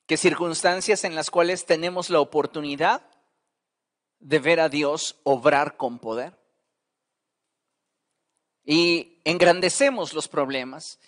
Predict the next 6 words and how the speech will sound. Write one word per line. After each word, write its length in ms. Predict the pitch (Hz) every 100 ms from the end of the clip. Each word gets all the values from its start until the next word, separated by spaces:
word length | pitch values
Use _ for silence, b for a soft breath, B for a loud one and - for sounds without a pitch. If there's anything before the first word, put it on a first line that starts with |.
| _ 185
engrandecemos 880 | 190 185 180 175 - 254 233 170
las 180 | 156 147
crisis, 460 | 165 151 143 185 220
engrandecemos 920 | 180 185 180 190 - 247 254 220 175
la 120 | 175
enfermedad. 840 | 160 - 160 151 143 131 127 -